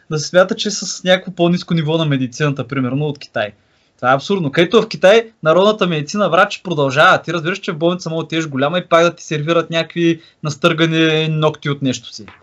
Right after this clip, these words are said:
Мисъл, и да те набудат цигли. Което,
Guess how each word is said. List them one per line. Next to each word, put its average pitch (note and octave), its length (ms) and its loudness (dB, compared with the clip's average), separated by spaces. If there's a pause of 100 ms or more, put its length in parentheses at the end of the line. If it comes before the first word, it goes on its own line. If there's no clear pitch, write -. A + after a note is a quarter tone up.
(1700)
Мисъл, G3+ 480 2 (520)
и F#3 60 -2
да E3 120 -2
те F#3+ 140 0
набудат E3+ 420 2
цигли. D3 360 -4 (120)
Което, G3 440 0